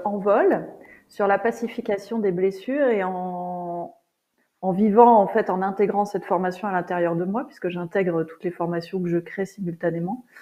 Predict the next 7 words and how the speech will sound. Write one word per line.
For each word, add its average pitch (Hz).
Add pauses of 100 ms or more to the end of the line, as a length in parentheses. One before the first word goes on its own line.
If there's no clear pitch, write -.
(520)
euh, 175
j'ai 180
ressenti 190
vraiment 202
que 214
j'avais, 185
euh, 170